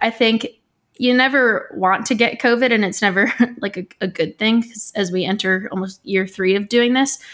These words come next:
However, I think the timing was good in that it allowed him five extra games to get his ankles right, 'cause he was gonna come back December twenty-third after missing five games to kind of take a break off his ankles, and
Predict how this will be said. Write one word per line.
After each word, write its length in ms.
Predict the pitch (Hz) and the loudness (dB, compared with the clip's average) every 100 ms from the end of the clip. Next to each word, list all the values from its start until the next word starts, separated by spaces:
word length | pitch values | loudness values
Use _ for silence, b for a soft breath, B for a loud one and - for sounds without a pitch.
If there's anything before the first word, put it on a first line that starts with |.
| B B B _ | B B B _
However, 320 | 247 240 233 | 0 2 4
I 100 | 226 | 2
think 180 | 262 240 | 0 0
the 60 | |
timing 420 | 233 214 190 208 226 | -2 0 0 0 0
was 180 | 233 | 0
good 260 | - 262 269 | 0 2 2
in 220 | 262 220 | 2 2
that 100 | 214 | 4
it 160 | 208 202 | 4 4
allowed 340 | 196 202 214 | 4 4 2
him 400 | 220 208 202 202 - | 0 0 2 -2 -6
five 320 | - 226 226 | -4 0 2
extra 320 | 220 220 - 190 | 0 -2 -2 -2
games 640 | 190 190 185 185 - b b b b _ | 0 0 0 -2 -4 b b b b _
to 160 | - 214 | -2 0
get 480 | 202 185 - - _ _ _ _ _ - | 2 2 0 -4 _ _ _ _ _ -4
his 180 | 214 | 0
ankles 420 | 175 208 208 196 196 | 2 2 2 0 0
right, 320 | 180 180 - - | 0 0 -4 -8
'cause 200 | - 190 | -4 -2
he 120 | - 208 | 2 2
was 180 | 185 196 | 2 2
gonna 200 | 226 233 | 2 2
come 200 | 233 208 | 2 2
back 340 | 185 190 - - | 2 -2 -8 -6
December 340 | - 214 208 | -2 0 0
twenty-third 640 | 202 214 190 202 180 180 180 B B | 0 0 0 0 2 0 -2 B B
after 240 | 202 208 185 | -6 -2 -2
missing 260 | 190 208 | 0 0
five 300 | 190 196 190 | 0 0 0
games 480 | 190 185 185 185 - - | 0 0 0 -2 -6 -8
to 180 | - 202 | -4 -2
kind 220 | 220 196 | 0 0
of 200 | 170 - _ _ - | -2 -8 _ _ -2
take 200 | 233 214 | 0 0
a 40 | |
break 280 | 190 185 180 | 0 0 0
off 160 | 180 - | -2 -2
his 160 | 185 - | -4 -2
ankles, 440 | 180 180 180 - | -4 -4 -4 -4
and 280 | 170 170 | -4 -4